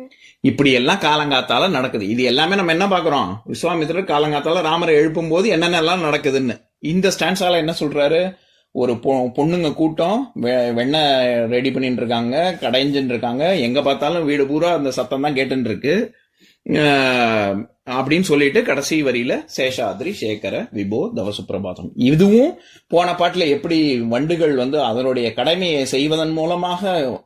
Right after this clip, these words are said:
அஹ், விஷ்ணுவை கும்பிடுறாங்களோ, இவங்களும் அவரவர்கள் அவரவர்களுடைய வேலை கடமை செய்யறதுனால விஷ்ணுவை கும்பிடுறாங்க அப்படின்னு சொல்லி முடிக்கிறார்.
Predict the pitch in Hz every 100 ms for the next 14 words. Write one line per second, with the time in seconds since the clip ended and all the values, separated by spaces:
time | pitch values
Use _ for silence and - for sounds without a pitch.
0 | - 117 104 98 - - _ - - 277
1 | - 170 120 127 156 143 120 98 107 -
2 | - - - 160 175 220 208 220 247 127
3 | 165 180 190 208 226 175 165 170 180 202
4 | 202 196 175 156 160 185 165 110 135 156
5 | 160 117 - - 139 151 175 175 175 175
6 | 170 294 415 - - 180 - 151 196 151
7 | 139 113 95 95 110 - 120 120 160 190
8 | 117 123 117 95 95 95